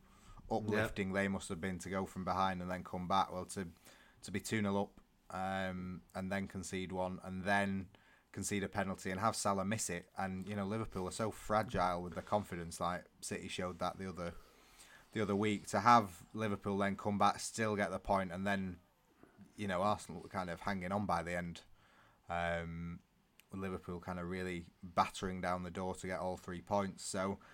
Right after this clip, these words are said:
Speaker 1: I, I think it, it felt like if Arsenal won at Liverpool, they would be clear favourites for, for the title.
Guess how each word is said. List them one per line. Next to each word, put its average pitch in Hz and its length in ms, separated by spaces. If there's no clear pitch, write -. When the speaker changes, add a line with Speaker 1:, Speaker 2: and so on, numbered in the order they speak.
Speaker 1:
I, 131 160
I 127 100
think 156 600
it, 127 180
it 127 180
felt - 720
like 101 520
if 104 160
Arsenal 101 720
won 104 320
at 90 100
Liverpool, 90 640
they 90 140
would 90 140
be 87 80
clear 92 240
favourites 85 480
for, 87 240
for - 80
the 90 80
title. 82 480